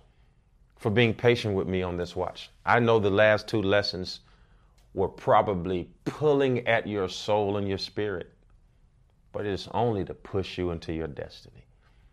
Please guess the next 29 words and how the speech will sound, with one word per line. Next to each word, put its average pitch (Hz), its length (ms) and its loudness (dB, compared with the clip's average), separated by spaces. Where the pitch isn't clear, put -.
Thank 113 240 2
you 101 60 -2
so 113 280 4
much 107 400 -2
for - 120 -16
being 92 180 -2
here 95 240 2
again 98 300 -2
with 101 160 -4
us 98 180 -2
at 92 100 -6
Take 101 220 -4
Action. 80 360 -6
They're 85 140 0
putting 117 360 2
information 101 680 -4
up 110 140 2
on 107 120 2
the 95 80 0
screen, 123 320 0
and 101 100 2
I 113 80 6
want 160 240 -2
you 170 80 2
to 143 80 0
connect 120 580 0
to 120 100 0
the 95 160 0
giving 80 560 0